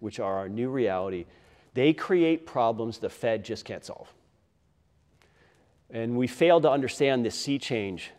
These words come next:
that's happening right in front of us. For forty years, since about nineteen eighty-two to twenty twenty-two, interest rates in this country, and across the West, as a matter of fact, did nothing but go down. It wasn't always linear,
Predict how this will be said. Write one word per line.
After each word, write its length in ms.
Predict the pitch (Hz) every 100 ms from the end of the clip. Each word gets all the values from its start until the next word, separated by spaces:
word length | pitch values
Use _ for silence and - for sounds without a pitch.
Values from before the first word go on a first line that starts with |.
| -
that's 220 | 107 -
happening 440 | - 107 - 104
right 160 | 104 104
in 60 | 82
front 240 | 110 92
of 60 | 69
us. 160 | - - _ _ _ _ _ _ _ _ - - - - _
For 180 | - 127
forty 380 | - 165 208
years, 640 | 208 175 131 65 - - - -
since 260 | 135 110
about 300 | 107 117 113
nineteen 440 | 107 143 156 170 151
eighty-two 540 | 156 156 - 135 127
to 160 | - 104
twenty 300 | - 120 127
twenty-two, 560 | 131 120 110 - 85 - _ _ _ _ _ _ _ _ _ -
interest 380 | 143 139 156 156
rates 220 | 135 -
in 60 |
this 140 | 123 -
country, 360 | - 117 -
and 80 | 120
across 280 | 120 160 151
the 100 | 127
West, 320 | 113 110 -
as 100 | 87
a 40 | 90
matter 160 | 85
of 60 | -
fact, 200 | 85 -
did 140 | 98
nothing 420 | 104 117 - 123
but 120 | 104 92
go 160 | 107
down. 300 | 98 73 65
It 680 | - _ _ - - _ -
wasn't 260 | 107 127 160
always 260 | 165 147
linear, 460 | 139 139 131 120